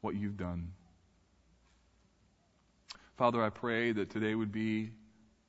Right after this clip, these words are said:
a very significant reminder of what it means to be in Christ that would then result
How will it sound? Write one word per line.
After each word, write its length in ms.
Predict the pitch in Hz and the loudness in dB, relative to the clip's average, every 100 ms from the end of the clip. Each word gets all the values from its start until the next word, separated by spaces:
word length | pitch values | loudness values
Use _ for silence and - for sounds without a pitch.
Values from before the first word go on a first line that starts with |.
| _ _ _ - | _ _ _ -10
a 40 | |
very 400 | 98 104 110 117 | -4 0 2 2
significant 640 | 113 123 117 107 117 113 85 | 0 -2 -2 -2 -4 -6 -4
reminder 560 | 110 98 95 95 98 | -2 0 0 -2 -4
of 140 | 78 98 | -6 -4
what 220 | 101 104 | -2 -2
it 80 | 90 | 0
means 320 | 107 98 95 | 0 0 -2
to 100 | - | -6
be 140 | 104 | -4
in 140 | 95 98 | -2 -2
Christ 640 | - 101 95 95 - - | -2 -2 0 -4 -10 -8
that 160 | - 101 | -4 0
would 180 | 104 98 | 0 0
then 240 | 101 107 | 0 0
result 540 | 113 113 107 98 101 | 0 0 -2 -2 -4